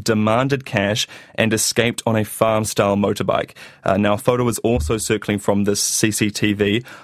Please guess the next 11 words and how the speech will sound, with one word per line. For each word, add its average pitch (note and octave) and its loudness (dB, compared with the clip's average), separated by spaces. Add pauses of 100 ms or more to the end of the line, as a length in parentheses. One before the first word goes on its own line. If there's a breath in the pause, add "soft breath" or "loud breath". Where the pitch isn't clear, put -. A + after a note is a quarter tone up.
of G#2+ 0
two D3 2
people B2 0
on A2 2
a G#2+ 0
motorbike G#2+ 0
leaving A2 0
the G2+ -2
scene. G2 -4 (280 loud breath)
Police A2+ 0
believe G#2+ 0